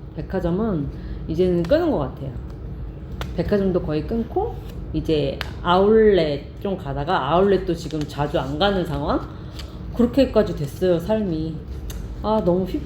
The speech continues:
피폐해진 건가? <laughs> 너무 불쌍해진 건가? <laughs> 그것까지는 모르겠는데 아무튼 코로나로 인해서 이렇게 많은 변화가 있어요, 제 살-, 삶에.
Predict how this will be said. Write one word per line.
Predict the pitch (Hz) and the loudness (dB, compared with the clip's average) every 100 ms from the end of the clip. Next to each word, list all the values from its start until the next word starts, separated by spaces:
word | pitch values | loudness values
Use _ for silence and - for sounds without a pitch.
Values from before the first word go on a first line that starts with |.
| - | -6
피폐해진 | - - 427 339 285 220 | -6 4 6 6 4 4
건가? | 185 165 285 | 4 2 2
<laughs> | |
너무 | 269 220 247 | 2 2 2
불쌍해진 | 233 - - 415 311 233 233 | -2 4 8 10 8 6 4
건가? | 208 190 269 415 427 | 6 4 4 2 2
<laughs> | 539 440 - | 0 -2 4
그것까지는 | 269 - 339 262 | 4 4 4 4
모르겠는데 | 196 196 208 202 202 240 226 151 - - - - - - | 4 4 4 4 4 4 4 2 -6 -12 -12 -12 -10 -2
아무튼 | 220 262 269 285 277 269 226 208 | 0 0 2 2 4 4 4 2
코로나로 | 349 339 349 330 294 | 2 2 6 6 6
인해서 | 233 220 226 220 214 208 | 6 6 4 4 4 4
이렇게 | 185 180 202 208 196 196 185 151 143 - - - - - | 2 0 0 2 2 2 2 0 -2 -8 -12 -12 -10 0
많은 | 185 190 233 254 226 | 4 6 6 4 4
변화가 | 196 202 226 220 185 | 4 4 4 6 4
있어요, | 143 - 165 | 2 0 0
제 | 147 160 | 0 2
살-, | 240 240 226 202 | 4 4 2 0
삶에. | 269 254 240 170 135 | 0 2 2 0 -2